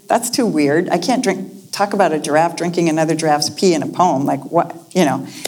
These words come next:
But that's what happened. And it was kind of a striking moment. And so in writing that moment, the next moment came.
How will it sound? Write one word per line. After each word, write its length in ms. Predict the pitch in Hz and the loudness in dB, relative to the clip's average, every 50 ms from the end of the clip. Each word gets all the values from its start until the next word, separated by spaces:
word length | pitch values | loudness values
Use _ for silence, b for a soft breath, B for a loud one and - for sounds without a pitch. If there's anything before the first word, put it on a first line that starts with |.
| B B B B | B B B B
But 280 | 247 240 254 240 - | 0 0 0 -2 0
that's 300 | - 233 226 285 277 247 | 0 0 0 0 -2 0
what 120 | 247 226 196 | 0 0 2
happened. 600 | 202 254 302 370 370 - 143 - 156 160 - - B B B B B B B B | 2 2 2 0 2 0 0 0 -2 -6 -10 -12 B B B B B B B B
And 140 | 208 208 - | 2 2 4
it 20 | |
was 160 | 185 226 214 | 2 2 0
kind 240 | 226 - - 190 220 | -2 -6 -8 -6 -4
of 80 | 226 254 | 0 0
a 60 | 262 | 0
striking 580 | 262 - - 185 180 196 185 - 190 180 170 | 0 0 0 2 2 2 2 2 2 2 2
moment. 640 | 165 165 180 226 226 156 135 - - - - - 185 | 2 0 0 0 0 -2 -2 -4 -6 -10 -10 -6 -4
And 120 | 185 185 | -2 -2
so 560 | 180 - - 202 196 190 185 185 185 190 185 180 B B B B - | -2 0 2 2 4 4 4 2 0 -2 -4 -8 B B B B -2
in 200 | - 214 226 226 | 0 2 2 4
writing 420 | 214 202 202 196 208 208 240 208 196 | 4 4 4 4 4 4 2 2 2
that 220 | 185 180 175 175 | 2 2 2 2
moment, 600 | 180 180 180 190 220 226 185 156 156 156 156 - - - - B B B B B B B B - | 2 2 2 2 2 2 2 2 2 0 -2 -4 -6 -8 -10 B B B B B B B B 0
the 80 | - 190 | 2 2
next 300 | 190 196 190 190 - - | 4 2 0 0 -2 0
moment 380 | 185 175 170 165 165 165 165 | 2 2 2 2 0 -2 -2
came. 720 | 165 165 202 196 185 160 147 147 160 - - - - - | -4 -2 0 0 2 2 0 0 -4 -6 -8 -12 -14 -16